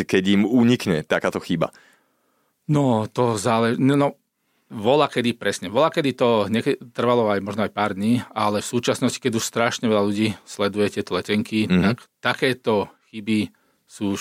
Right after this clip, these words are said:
Speaker 2: čoraz viac riedkavejšie.
Speaker 1: Á.
Speaker 2: A keď sa aj objavia, tak sa to napríklad bukne, ale potom to aj tak príde, o-, ospravedlníme sa, ale bola zlá cena a je to zrušené.
Speaker 1: Aha, čiže môže aj toto urobiť vlastne
Speaker 2: Áno,
Speaker 1: letecká
Speaker 2: áno,
Speaker 1: spoločnosť,
Speaker 2: áno,
Speaker 1: že
Speaker 2: jasné,
Speaker 1: stornuje
Speaker 2: jasné.
Speaker 1: letenku ako
Speaker 2: Minule sme
Speaker 1: takú.
Speaker 2: tiež skúšali takéto niečo, že bolo do New Yorku za deväťdesiat eur,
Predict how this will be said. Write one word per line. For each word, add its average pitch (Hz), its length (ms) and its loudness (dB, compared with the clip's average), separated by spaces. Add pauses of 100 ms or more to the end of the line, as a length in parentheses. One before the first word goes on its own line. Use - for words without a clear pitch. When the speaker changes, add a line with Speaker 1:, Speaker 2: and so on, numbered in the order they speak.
(140)
Speaker 2:
čoraz 104 300 -2
viac 98 200 -4
riedkavejšie. - 720 -10
Speaker 1:
Á. 143 220 2
Speaker 2:
A - 300 -12
keď 151 180 0
sa 151 180 2
aj 110 440 0 (720)
objavia, 143 880 2
tak 113 180 -2
sa - 140 -4
to 87 300 -6 (260)
napríklad 98 400 -10
bukne, 113 460 0
ale 92 240 0
potom - 320 -10
to - 160 -8
aj 87 100 -4
tak - 180 -8
príde, 95 360 -16
o-, - 240 -6
ospravedlníme 104 500 -2
sa, 95 300 -4
ale 92 300 -6
bola 92 340 -10
zlá - 260 -8
cena 107 300 0 (220)
a - 180 -10
je - 20 -8
to 101 140 -18
zrušené. 90 400 -14
Speaker 1:
Aha, 101 160 2
čiže 110 220 2
môže 110 280 4
aj 90 220 4
toto 98 160 0
urobiť 90 300 2
vlastne 87 280 0
Speaker 2:
Áno, 123 220 2
Speaker 1:
letecká 110 160 0
Speaker 2:
áno, 110 80 0
Speaker 1:
spoločnosť, 95 420 2
Speaker 2:
áno, 95 140 -2
Speaker 1:
že 95 80 6
Speaker 2:
jasné, 87 100 2
Speaker 1:
stornuje 90 420 2
Speaker 2:
jasné. 80 120 2
Speaker 1:
letenku 82 320 -2
ako 78 100 -2
Speaker 2:
Minule 151 220 2
sme 131 80 0
Speaker 1:
takú. 82 100 -2
Speaker 2:
tiež 127 160 0
skúšali 120 420 -2
takéto 110 300 -4
niečo, 104 300 -2
že 104 240 -2
bolo 98 180 -6
do 98 140 -4
New 104 80 0
Yorku 107 180 -6
za 98 120 -4
deväťdesiat 107 360 -4
eur, 113 300 -4